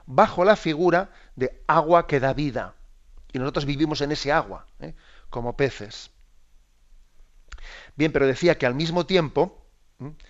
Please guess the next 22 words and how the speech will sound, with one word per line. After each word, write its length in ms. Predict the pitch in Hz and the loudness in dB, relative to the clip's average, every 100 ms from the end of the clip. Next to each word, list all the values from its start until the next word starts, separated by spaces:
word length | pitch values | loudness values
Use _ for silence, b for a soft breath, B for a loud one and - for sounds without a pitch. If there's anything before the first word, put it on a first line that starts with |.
| b b b b - | b b b b -6
que 80 | 120 | 0
el 120 | 131 | 2
agua 260 | 135 135 | 4 2
es 100 | 131 | 0
imagen 420 | 131 131 143 135 123 | -2 -4 -2 -4 -4
de 120 | 123 | -2
la 140 | 117 | -2
nueva 320 | 117 139 147 139 | -2 0 4 4
vida, 260 | 147 147 | 4 2
también 240 | 139 135 180 | 2 0 0
es 140 | - | 0
imagen 320 | 151 165 165 | 0 0 2
de 100 | 151 | 2
la 100 | 135 | 2
destrucción, 840 | 127 131 - 123 - 147 120 92 - _ b b b b | 0 -2 -6 -12 -8 -4 -4 -4 -20 _ b b b b
el 180 | - 131 | 0 0
diluvio. 640 | 123 131 160 143 113 98 - - _ - - _ _ _ - _ - - - - - b b b b b b - | 0 2 2 2 -2 -8 -10 -20 _ -20 -20 _ _ _ -20 _ -20 -20 -20 -20 -20 b b b b b b -14
El 120 | 117 | -10
diluvio 380 | 123 139 147 147 | -6 -2 2 4
que 100 | 143 | 4
destruye 760 | 131 - 175 165 135 170 - - - - _ _ _ _ - - - | 0 0 -2 0 0 -2 -4 -20 -20 -20 _ _ _ _ -12 -12 -10
es 600 | - 143 147 135 - - | -4 0 0 -2 -8 -12